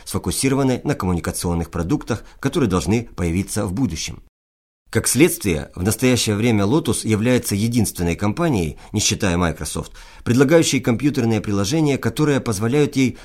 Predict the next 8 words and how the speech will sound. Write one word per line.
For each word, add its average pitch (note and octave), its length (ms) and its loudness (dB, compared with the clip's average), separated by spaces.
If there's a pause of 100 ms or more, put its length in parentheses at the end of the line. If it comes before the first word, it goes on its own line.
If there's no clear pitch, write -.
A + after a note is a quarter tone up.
логично A2+ 520 2
перейти A2 540 0 (120)
к - 60 -12
следующему F#2 800 2
этапу A#2 420 0
развития G2 440 0
компьютерной F2+ 580 -2
отрасли. - 560 -4